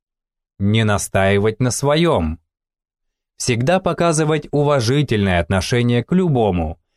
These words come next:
никогда не принижать ничьих достоинств и не искать козла отпущения. Никогда никого не критиковать на людях. Выслушивать как можно больше людей.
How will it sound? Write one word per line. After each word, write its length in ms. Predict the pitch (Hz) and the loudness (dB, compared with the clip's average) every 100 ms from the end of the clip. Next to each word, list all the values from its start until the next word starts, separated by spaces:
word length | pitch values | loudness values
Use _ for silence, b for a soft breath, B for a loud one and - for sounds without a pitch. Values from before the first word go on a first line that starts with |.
| _ | _
никогда 600 | 113 135 143 120 104 131 | -2 0 0 -2 0 0
не 140 | 131 107 | 0 0
принижать 600 | 110 104 101 101 151 147 | 0 0 2 2 0 0
ничьих 500 | 127 110 - 107 98 | -2 -2 -2 -2 0
достоинств 800 | 92 85 - 147 170 160 - - _ _ | 0 -2 -2 0 2 0 -2 -10 _ _
и 140 | 175 202 | -2 2
не 200 | 180 165 | 2 2
искать 400 | 151 - 117 - | 0 0 0 0
козла 440 | 147 131 104 95 | -2 0 2 0
отпущения. 880 | 90 - 131 - 131 98 90 78 80 _ _ _ _ _ _ _ _ _ - | -2 -2 -4 -2 0 0 0 -2 -6 _ _ _ _ _ _ _ _ _ -2
Никогда 640 | 127 127 113 95 107 175 | -2 0 0 0 0 2
никого 440 | 175 165 156 156 | 0 0 0 2
не 180 | 156 165 | 2 0
критиковать 800 | 147 135 - - 98 98 101 - - | 0 -2 -2 0 2 2 0 -6 -4
на 240 | 127 123 | -2 0
людях. 480 | 95 85 85 - _ _ _ _ _ _ _ _ _ _ - | 0 -2 -4 -8 _ _ _ _ _ _ _ _ _ _ -6
Выслушивать 840 | 104 110 131 147 170 - 113 107 | -2 0 0 2 2 0 0 -2
как 220 | - 131 - | -2 -4 0
можно 380 | 143 127 131 | 0 0 0
больше 420 | 110 101 120 - 135 | 2 2 0 0 -2
людей. 580 | 139 147 175 104 80 | 0 0 0 0 -4